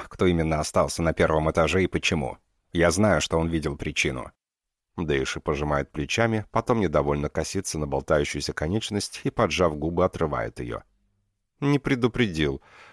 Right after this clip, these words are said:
Он любит загребать жар чужими руками. Но мои услуги дорого стоят, и он это знает. Да, старое полено?» Дэйши вдруг поднимает лицо вверх и рявкает на весь комплекс. «Я тебе припомню каждую царапинку на моем теле!»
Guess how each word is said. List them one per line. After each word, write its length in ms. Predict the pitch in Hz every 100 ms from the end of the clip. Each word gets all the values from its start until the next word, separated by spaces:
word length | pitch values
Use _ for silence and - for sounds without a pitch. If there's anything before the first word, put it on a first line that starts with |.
| _
Он 180 | - 151
любит 300 | 147 120 80
загребать 480 | 73 76 80 78 76
жар 240 | 76 78
чужими 420 | - 78 71 76
руками. 540 | 76 80 80 67 67 71 _ _
Но 140 | 101
мои 220 | 101 101 101
услуги 420 | 101 - 95 98
дорого 360 | 95 95 92
стоят, 480 | 95 - 107 80 -
и 40 | 82
он 160 | 73
это 180 | 73 85
знает. 440 | 78 101 78 - - _ -
Да, 260 | 98 117
старое 360 | - - 71 69
полено?» 480 | - 69 69 67 - _ _ _ _
Дэйши 360 | 78 69 67 -
вдруг 280 | 69 69 -
поднимает 500 | 78 71 71 71 69
лицо 300 | 69 - 71
вверх 380 | 65 87 87 -
и 100 | 80
рявкает 400 | 80 - 73 67
на 100 | 71
весь 180 | 69
комплекс. 540 | - 71 64 62 - - _ _ _ _ _ _ _
«Я 260 | - 71 80
тебе 260 | - 90
припомню 480 | 90 92 101 90 95
каждую 380 | - 107 90 104
царапинку 560 | - 110 110 92 82 98
на 80 |
моем 260 | 87 87 82
теле!» 360 | - 78 62